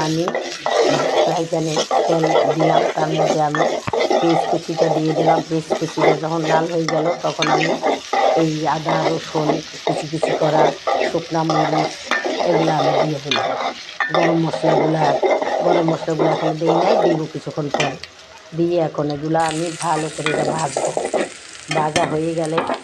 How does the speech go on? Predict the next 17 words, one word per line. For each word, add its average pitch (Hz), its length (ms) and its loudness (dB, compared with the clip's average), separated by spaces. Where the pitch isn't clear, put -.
তখন 151 220 -2
আমি 151 180 -2
আস্তে - 260 -6
করে 156 180 -2
এখন 170 200 2
মাংসগুলো 160 440 -2
ঢেলে 156 280 0
দিলাম। 147 220 -2
মাংসগুলা 160 520 -2
ঢেলে 160 280 2
এখন 151 280 -2
আমি 180 140 -2
সুন্দরভাবে 165 640 0
মাংসগুলা 156 440 -4
কষাতে - 440 -6
থাকবো, 605 280 -8
অনেকক্ষণ 170 560 -2